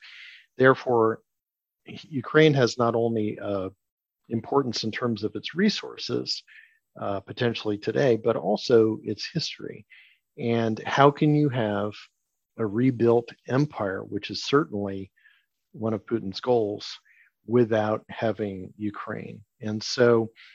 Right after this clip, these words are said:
uh, Ukraine has just become this sort of apple <laughs> of his eye, um, in the worst way possible. And, uh,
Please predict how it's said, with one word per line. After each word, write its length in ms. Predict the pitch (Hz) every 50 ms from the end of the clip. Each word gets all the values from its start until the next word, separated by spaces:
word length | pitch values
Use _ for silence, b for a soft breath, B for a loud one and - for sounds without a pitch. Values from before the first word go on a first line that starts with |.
| b b b b _ _ _ _ - - -
uh, 280 | 101 101 101 95 95 -
Ukraine 500 | - 110 107 - - 127 127 139 143 147
has 260 | 135 131 117 107 -
just 340 | - - 117 110 - - -
become 600 | - 113 104 - - - 139 151 165 160 147 131 117
this 520 | 117 110 110 104 - - - - - - _ b b b b b b b b b _ _ -
sort 240 | - - 117 107
of 100 | 107 101 - - _ _ _ _ _ _ _ _ _ _ -
apple 480 | - 113 120 117 - 131 120 123 123 110
<laughs> 140 | - - -
of 160 | 131 107 -
his 340 | - - 131 113 110 98 110 - 107
eye, 540 | 110 120 127 135 131 110 101 104 113 107 - B B B B B B B B _ - 110
um, 480 | 104 101 101 98 98 98 95 101 104 -
in 160 | 117 110 104 101
the 100 | 101 92
worst 480 | 95 104 117 123 135 151 156 151 - - _ 95
way 100 | 98 101
possible. 760 | - - 101 95 101 101 - - 98 - 95 98 98 95 _ b b b b b b b b _ _ _ _ - -
And, 520 | 110 113 110 110 110 107 107 107 104 - - - - _ _ _ _ _ _ - -
uh, 180 | - 104 95